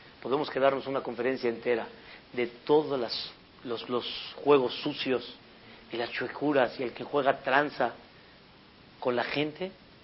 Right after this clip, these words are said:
y por eso no hay braja en el dinero que ganas. Hay unos que le robaron y el seguro no paga.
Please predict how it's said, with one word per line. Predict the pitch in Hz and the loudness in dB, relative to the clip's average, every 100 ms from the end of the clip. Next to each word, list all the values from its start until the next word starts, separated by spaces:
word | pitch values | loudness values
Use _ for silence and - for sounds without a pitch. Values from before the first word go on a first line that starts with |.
| 127 | -14
y | |
por | - 120 | -4 0
eso | 139 135 | 2 0
no | 127 131 127 127 | -2 2 0 2
hay | 135 | 2
braja | 131 117 - 131 | 2 -2 -2 -2
en | 127 | -2
el | 113 | -4
dinero | 110 123 120 | -4 -2 -2
que | 110 | -4
ganas. | 110 104 - - - - - - - - - - | -6 -8 -14 -18 -20 -18 -16 -16 -16 -18 -18 -2
Hay | 135 151 | 2 4
unos | 160 156 | 2 2
que | 131 | 2
le | 120 | 2
robaron | 120 127 110 - - - - - - - - - - | 8 8 8 -2 -16 -20 -18 -20 -20 -20 -20 -12 -2
y | |
el | 117 | -2
seguro | - 120 143 160 | 2 4 6 6
no | 139 139 | 4 6
paga. | 151 131 | 6 4